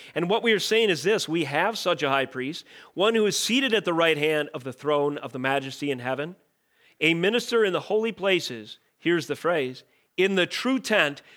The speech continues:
that the Lord has set up, not man. For every high priest is appointed to offer gifts and sacrifices.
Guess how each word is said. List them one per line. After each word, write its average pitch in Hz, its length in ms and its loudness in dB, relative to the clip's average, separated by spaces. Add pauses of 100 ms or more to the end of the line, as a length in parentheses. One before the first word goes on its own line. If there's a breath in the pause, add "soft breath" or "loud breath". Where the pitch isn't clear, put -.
(160 soft breath)
that 160 160 0
the 175 100 0
Lord 214 360 4
has 170 200 4
set 185 280 4
up, 151 260 2
not 131 300 -2
man. 110 320 -8 (640)
For 127 100 -10
every 151 240 4
high 156 180 4
priest 170 340 -2
is 147 100 -4
appointed 165 400 -4
to 151 100 -2
offer 165 280 0
gifts 170 520 -4
and 123 140 -14
sacrifices. 170 880 -2